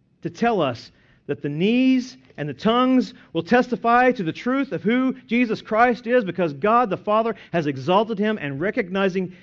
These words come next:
him, he declares it throughout the world and throughout all of creation, eventually and universally in the future. And we should react to that now, practically, here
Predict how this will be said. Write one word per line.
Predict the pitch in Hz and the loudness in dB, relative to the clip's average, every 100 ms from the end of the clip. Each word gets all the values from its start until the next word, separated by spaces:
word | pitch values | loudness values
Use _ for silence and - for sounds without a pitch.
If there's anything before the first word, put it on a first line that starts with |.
| _ | _
him, | - 196 214 | -2 0 2
he | 185 170 - - | 0 -2 -4 -14
declares | 139 135 214 254 214 | -14 -4 2 4 4
it | 233 | 0
throughout | 208 170 208 247 254 | 0 0 2 2 0
the | 175 | -2
world | 165 220 233 | 0 0 0
and | 180 | -4
throughout | 170 190 | -4 -2
all | 196 240 | 0 0
of | 240 | -2
creation, | 208 208 220 220 | -2 2 2 0
eventually | 147 131 185 226 - 247 202 | -6 0 0 0 -4 -4 -4
and | 151 | -2
universally | 156 143 185 190 240 226 247 | -4 0 0 -2 -6 -6 -6
in | 233 | -6
the | 143 | -8
future. | 120 185 190 247 254 254 _ _ _ _ _ _ _ _ _ _ - | -6 -8 -6 -8 -8 -12 _ _ _ _ _ _ _ _ _ _ -4
And | 180 | -2
we | |
should | 190 196 | -2 -2
react | 185 190 190 | -2 -2 -6
to | |
that | 165 170 - | -4 -4 -4
now, | 175 202 180 107 92 _ _ _ _ - | -8 -8 -8 -12 -16 _ _ _ _ -16
practically, | 208 226 175 - 123 92 _ _ _ _ _ _ _ _ | -12 -12 -12 -14 -16 -16 _ _ _ _ _ _ _ _
here | _ 165 160 156 | _ -4 -2 -6